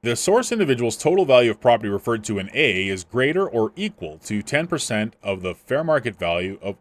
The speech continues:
all the corporation's issued shares. If the individual receives split income from a related business, tosi will apply unless any of the other exclusions I previously listed are met.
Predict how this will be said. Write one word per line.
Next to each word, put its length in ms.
all 500
the 100
corporation's 760
issued 300
shares. 480
If 160
the 140
individual 500
receives 440
split 260
income 480
from 180
a 60
related 560
business, 680
tosi 420
will 160
apply 460
unless 460
any 340
of 140
the 200
other 280
exclusions 640
I 80
previously 560
listed 340
are 100
met. 280